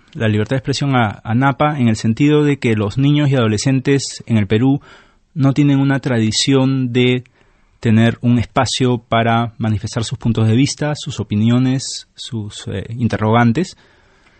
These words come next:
Y quizá por primera vez napa le está brindando esa oportunidad a la nueva generación de tener una,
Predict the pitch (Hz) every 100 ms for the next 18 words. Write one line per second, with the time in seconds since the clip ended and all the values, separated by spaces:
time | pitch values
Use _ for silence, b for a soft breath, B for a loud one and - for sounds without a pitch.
0 | b b _ - 135 117 110 107 110 110
1 | - - - 143 120 117 127 135 131 135
2 | 131 - 127 127 131 127 - 117 107 127
3 | 123 120 135 127 123 110 110 110 117 123
4 | 117 107 117 - 120 113 117 151 131 104
5 | 104 107 110 117 120 110 107 98 101